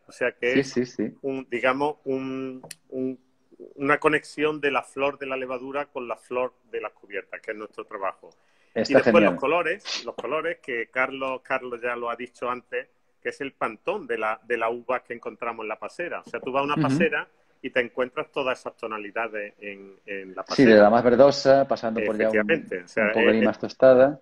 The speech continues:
Speaker 1: es, digamos, eh, esa interpretación de los pantones de la variedad de uva Pedro Jiménez en todo su proceso, ¿no? Desde que la ponemos verde, que es el fino, hasta que
Speaker 2: Ujú.
Speaker 1: llega a ser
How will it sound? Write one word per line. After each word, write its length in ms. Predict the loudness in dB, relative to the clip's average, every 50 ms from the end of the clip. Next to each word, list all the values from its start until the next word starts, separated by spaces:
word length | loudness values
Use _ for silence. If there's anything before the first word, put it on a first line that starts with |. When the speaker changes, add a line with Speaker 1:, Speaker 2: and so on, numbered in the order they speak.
| _ _
Speaker 1:
es, 160 | -2 -2 -2
digamos, 540 | -2 -2 0 0 0 0 0 0 -2 -2 -4 _
eh, 280 | -6 -4 -2 -2 -4 -4
esa 240 | -4 -6 -4 -2 -4
interpretación 960 | -4 -2 -2 -4 -2 -2 -6 -8 -6 -6 -6 -6 -6 -6 -6 -6 -6 -8 -8
de 180 | -8 -6 -6 -6
los 140 | -8 -10
pantones 580 | _ -8 -10 -10 -10 -6 -6 -6 -6 -6 -10 -14
de 80 | -10 -6
la 80 | -6
variedad 400 | -4 -4 -4 -6 -8 -8 -8 -10
de 60 | -10
uva 180 | -10 -14 -14 -14
Pedro 220 | -12 -12 -12 -12
Jiménez 440 | -12 -12 -14 -10 -10 -10 -6 -6 -8 -8 -8 -20 -20 -20 -20 -20 -16 -8
en 160 | -8 -8 -8 -6
todo 300 | _ -4 -2 -2 -4 -6
su 180 | -10 -14 -10
proceso, 480 | -6 -6 -6 -6 -6 -8 -8 -8 -10 -12
¿no? 160 | -12 -10 -10
Desde 240 | -8 -8 -6 -6 -4
que 80 | -2
la 140 | -2 -4 -2
ponemos 360 | -4 -4 -4 -2 -4 -4 -2
verde, 440 | 0 0 0 0 -2 -6 -8 -8 -8 _ -20 -20 _ _ _ _ _ -2
que 100 | -2 -2
es 120 | -2 -2
el 100 | -8 -10
fino, 420 | -8 -8 -8 -8 -8 -8 -10 -12 _ _ _ _ _ -10
hasta 240 | -10 -10 -6 -6 -6
que 120 | -4 -2 -2
Speaker 2:
Ujú. 80 | -2
Speaker 1:
llega 180 | 0 0 0 -2
a 60 | -2
ser 280 | -4 -2 -2 -2 -2